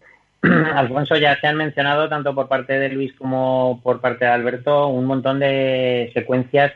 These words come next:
que son surrealistas y que encierran una simbología de la que Buñuel era un auténtico maestro. Hay algunas que son muy evidentes, como ya la, la que ha mencionado Luis de la caza del gato al ratón inmediatamente después de que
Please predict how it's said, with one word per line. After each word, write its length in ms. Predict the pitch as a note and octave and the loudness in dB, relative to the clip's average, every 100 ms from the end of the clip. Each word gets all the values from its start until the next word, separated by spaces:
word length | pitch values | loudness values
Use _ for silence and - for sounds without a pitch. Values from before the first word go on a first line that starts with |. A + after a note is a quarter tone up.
| - | -2
que 640 | C3 B2+ A#2+ A#2+ A2+ A2+ _ _ _ _ - | 0 2 2 2 -2 -6 _ _ _ _ -2
son 840 | B2+ B2+ B2+ C3 C3 C3 B2 A#2+ - - - | 2 4 4 2 -2 -4 -4 -6 -14 -20 -6
surrealistas 880 | B2 A#2 A#2+ B2+ D3 - D#3 D#3 C#3+ | -2 2 2 2 -4 -2 0 0 -2
y 80 | |
que 800 | B2 A#2+ A#2+ A#2+ A#2 A2+ A2+ A2+ | -6 -4 -2 -2 -2 -2 -2 -2
encierran 460 | A2+ A2+ B2+ C3+ C#3 | -4 -6 0 2 2
una 180 | C3+ C3 | 2 0
simbología 680 | C#3 B2+ B2+ - C#3 D#3 - _ _ _ _ | 0 0 0 0 2 2 -2 _ _ _ _
de 120 | B2+ | 0
la 100 | A#2+ | 0
que 80 | A#2 | 0
Buñuel 320 | A#2 B2 C3 | -2 -2 0
era 800 | C#3 C#3 C3+ B2+ A#2+ A2+ G#2+ G#2 B2 | 2 2 2 0 -2 -4 -6 -10 -6
un 140 | B2 | -4
auténtico 840 | A#2+ A#2+ A#2 A2+ - A2 A2 G#2+ | -4 -6 -10 -12 -4 -2 0 -2
maestro. 540 | G#2 A2+ D3 - G#2+ - | -2 -4 -6 -4 -4 -4
Hay 140 | A2+ B2+ | -2 0
algunas 480 | B2+ C3 C3+ A2+ - | 0 0 -2 -2 -6
que 80 | A2 | -12
son 160 | A2+ | -8
muy 120 | A2+ | -6
evidentes, 420 | A2+ A#2 A#2+ C#3 - | -4 -2 -2 -4 -4
como 180 | B2+ | -4
ya 160 | A#2 A2 | 0 0
la, 180 | G#2+ G2+ - | 0 -4 -10
la 180 | G#2+ G#2 | -6 -4
que 100 | A2 | -2
ha 60 | G#2+ | -2
mencionado 840 | G#2+ G#2+ A2 A2 G#2+ G#2+ G#2+ G#2+ - _ _ | -4 -8 -6 -2 0 2 0 -2 -8 _ _
Luis 240 | A#2+ A#2 | 0 2
de 80 | A2+ | 2
la 100 | A2 | 0
caza 220 | A2+ - | -2 0
del 120 | A2+ A2 | 0 0
gato 220 | A2+ A2+ | 0 0
al 60 | |
ratón 320 | A2 G#2+ A#2+ A#2+ | -2 -2 -2 -2
inmediatamente 600 | A#2 A2+ A2 A2+ A2+ A2+ | -2 -2 0 -2 0 -4
después 240 | - A2+ | -4 -6
de 140 | A2+ | -6
que 400 | G2+ A2 A2 G#2+ | -4 -2 -2 -4